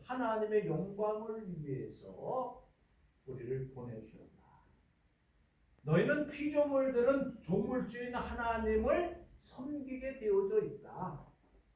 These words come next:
그리고 그 섬기는 목적으로 이웃을 사랑하고 성도들이 건강해지기를 원하고 믿지 않는 이방인들조차도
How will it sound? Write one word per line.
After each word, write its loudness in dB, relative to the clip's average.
그리고 2
그 4
섬기는 0
목적으로 6
이웃을 2
사랑하고 -2
성도들이 4
건강해지기를 2
원하고 0
믿지 0
않는 0
이방인들조차도 2